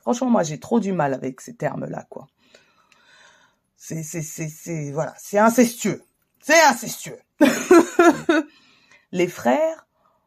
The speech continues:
ont du mal à approcher Ian là. Donc,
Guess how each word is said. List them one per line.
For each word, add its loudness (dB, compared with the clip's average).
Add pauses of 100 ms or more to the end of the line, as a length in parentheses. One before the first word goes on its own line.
(180)
ont 8
du 0
mal 4
à 2
approcher 0
Ian 2
là. -8 (560)
Donc, -8